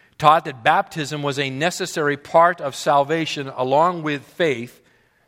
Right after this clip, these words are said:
but he actually preached against infant baptism. That's the second century. So you can see the close association in his mind,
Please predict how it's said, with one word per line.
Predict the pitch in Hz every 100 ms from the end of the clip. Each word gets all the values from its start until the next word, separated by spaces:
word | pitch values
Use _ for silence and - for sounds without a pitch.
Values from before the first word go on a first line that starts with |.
| _ _ _ -
but | 135
he | 151 160
actually | 165 - 147
preached | - 190 180 - -
against | 127 113 180 156 139 - -
infant | 151 156 - 120 120 -
baptism. | 123 - 101 - - _ _ _ _ _ _ _ _ -
That's | 107 -
the | 113
second | 147 135 113
century. | 98 - - _ _ _ _ _ _ _ _ _ -
So | 127
you |
can | 127
see | 160
the | 151
close | - 160 185 190
association | - 190 - 185 214 - 143
in | 135 135
his | 131
mind, | 160 127